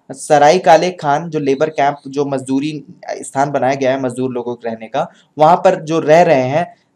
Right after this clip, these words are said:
the council appearing for शपूरजी पलौंजी and company private limited, ये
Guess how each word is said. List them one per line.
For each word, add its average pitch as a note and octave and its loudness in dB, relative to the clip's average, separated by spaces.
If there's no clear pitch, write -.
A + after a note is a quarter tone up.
the C#3+ 2
council F3+ 4
appearing F3 -2
for D#3 4
शपूरजी F3+ -2
पलौंजी F3+ 4
and D3+ 0
company D#3+ 0
private D3 4
limited, C3 0
ये F3+ 4